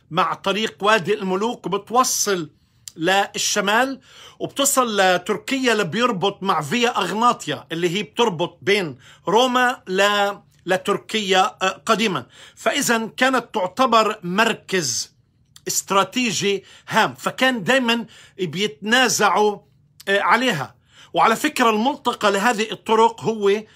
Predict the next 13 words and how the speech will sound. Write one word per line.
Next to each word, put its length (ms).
منطقة 480
تسمى 480
هارمجدون، 960
اللي 160
هو 320
سهل 380
يزرعيل. 600
بتشوف 460
ملتقى 800
الطرق 560
وين 240
المعركة 540
الأخيرة، 600